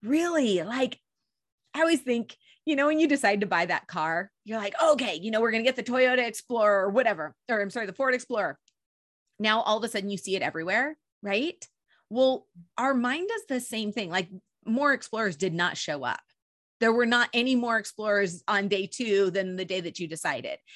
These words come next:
It's just, you are looking through that lens because now you've decided, "Oh, we're gonna get this." Well, what if you look through the lens of Scripture? And if the more that you fill yourself with God's word, the more that you see that, the more that you can trust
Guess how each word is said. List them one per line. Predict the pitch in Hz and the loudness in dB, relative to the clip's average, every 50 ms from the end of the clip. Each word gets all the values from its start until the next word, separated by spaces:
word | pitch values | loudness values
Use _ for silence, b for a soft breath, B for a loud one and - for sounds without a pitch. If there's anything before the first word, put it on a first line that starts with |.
| B B B B | B B B B
It's | 277 269 214 - | 0 0 0 2
just, | - 262 254 185 196 | 2 2 2 2 2
you | 202 226 233 226 220 226 - - | 0 0 2 2 2 0 0 2
are | 220 214 202 | 2 2 2
looking | 202 208 220 214 - 214 202 | 2 -2 -4 -6 -6 -8 -8
through | - - 214 202 | -8 -6 -6 -2
that | 175 165 147 - | 0 0 0 0
lens | 208 240 277 247 208 170 151 | 0 0 0 0 -2 -2 -4
because | 175 180 185 180 165 | -4 -2 -2 -2 -2
now | 170 170 170 | -2 -2 -2
you've | 180 180 175 160 | -2 -2 -6 -8
decided, | 165 - 226 - 392 - - | -8 -4 -4 -2 -2 -2 -4
"Oh, | 175 185 | -4 -4
we're | 170 175 | -4 -6
gonna | 165 160 165 | -8 -10 -10
get | 160 233 254 - | -10 -10 -10 -8
this." | 170 - - - B B B B B | -10 -10 -10 -12 B B B B B
Well, | 240 247 262 | 0 0 2
what | 247 277 339 | 4 2 2
if | 403 403 | 2 0
you | 339 262 233 | -2 -2 -2
look | 233 233 233 | -2 -4 -4
through | - 247 220 | -6 -8 -6
the | 208 | -6
lens | 175 185 175 185 180 156 | -4 -4 -4 -6 -6 -8
of | 139 - | -12 -14
Scripture? | - - 185 - - - - - - - _ _ _ _ _ _ _ _ _ _ _ _ _ _ _ - | -10 -10 -10 -10 -10 -12 -14 -16 -18 -20 _ _ _ _ _ _ _ _ _ _ _ _ _ _ _ -4
And | 233 240 233 226 220 214 208 202 202 - - _ _ _ | -2 0 2 2 2 2 2 0 -2 -4 -6 _ _ _
if | - 269 254 226 - | 0 0 0 0 0
the | 208 185 254 240 | 0 0 2 2
more | 240 240 247 262 285 302 | 2 2 2 2 0 0
that | 302 339 311 226 - 214 | -2 -2 -6 -6 -8 -6
you | 220 214 214 220 214 220 220 214 b b b _ | -6 -4 -4 -4 -4 -4 -4 -6 b b b _
fill | _ - - - - 254 254 277 294 | _ -20 -16 -6 -2 0 0 0 0
yourself | 247 240 220 208 - - 180 180 185 180 - | -2 -2 -4 -6 -6 -6 -6 -6 -6 -6 -8
with | 180 175 _ - | -14 -12 _ -8
God's | 156 151 151 156 - 180 | -6 -6 -8 -8 -10 -10
word, | 220 311 - 214 185 170 | -8 -6 -6 -6 -6 -6
the | 180 | -6
more | 180 180 175 180 180 180 160 | -6 -6 -8 -8 -8 -8 -8
that | 165 156 - - | -10 -10 -12 -12
you | 160 156 | -14 -14
see | - - - 185 | -14 -12 -10 -8
that, | 165 165 151 - - | -8 -6 -8 -6 -6
the | 196 196 | -6 -4
more | 190 196 214 254 285 | -4 -4 -4 -4 -6
that | 320 - | -6 -8
you | 208 202 208 - | -8 -10 -10 -8
can | - 190 175 160 | -10 -12 -12 -12
trust | - - - - 220 240 208 175 - - | -14 -14 -10 -8 -8 -6 -8 -10 -12 -18